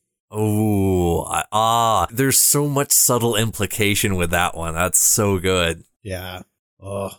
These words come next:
Speaker 2: Oh, yeah, it's just such a good one, especially from something that, and I mean, this is what I would think of my own players and pretty much anybody that would be on that other side of the screen is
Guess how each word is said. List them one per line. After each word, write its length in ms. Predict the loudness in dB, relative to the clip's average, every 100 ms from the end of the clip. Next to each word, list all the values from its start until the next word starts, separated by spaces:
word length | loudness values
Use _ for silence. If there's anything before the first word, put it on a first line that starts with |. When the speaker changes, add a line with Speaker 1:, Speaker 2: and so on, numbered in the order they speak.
| _ _ -4
Speaker 2:
Oh, 100 | 0
yeah, 220 | 2 0
it's 160 | -2 -2
just 200 | 0 2
such 220 | 0 -2
a 60 | -2
good 220 | -2 0
one, 220 | 0 0
especially 540 | 0 0 -2 0 0 0
from 180 | -2 0
something 380 | 2 2 0 0
that, 260 | 0 -2 -2
and 160 | 0 2
I 140 | 2
mean, 240 | 2 2
this 180 | 2 0
is 180 | 0 -2
what 160 | -2 0
I 100 | 0
would 280 | -2 -4 -4
think 160 | -2
of 140 | -2 -2
my 160 | 0
own 140 | 0 -2
players 420 | -2 0 0 -2
and 280 | -6 -8 _
pretty 160 | 0
much 160 | 0 0
anybody 340 | 0 0 0
that 140 | 0 -2
would 160 | -4
be 200 | -4 -6
on 200 | -4 -2
that 160 | 0 0
other 240 | 0 -2
side 200 | -2 -4
of 80 | -4
the 80 | -6
screen 300 | -6 -4 -2
is 160 | -2